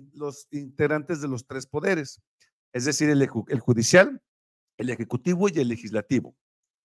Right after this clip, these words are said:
Por ejemplo, comenta y lo dice en voz alta, "La Auditoría Superior de la Federación, el Poder Legislativo,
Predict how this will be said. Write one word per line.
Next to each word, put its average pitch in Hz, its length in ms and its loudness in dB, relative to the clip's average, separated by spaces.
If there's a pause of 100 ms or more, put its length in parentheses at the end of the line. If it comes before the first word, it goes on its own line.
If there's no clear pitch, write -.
(300)
Por 147 140 6
ejemplo, 202 400 8
comenta 165 440 6
y 131 40 6
lo 127 120 6
dice 196 400 2
en 110 160 -4
voz 127 240 8
alta, 175 340 4 (760)
"La 143 100 6
Auditoría 185 560 4
Superior 180 480 4
de 180 120 4
la 165 120 4
Federación, 113 760 -4 (560)
el 185 220 4
Poder 202 380 6
Legislativo, 170 920 0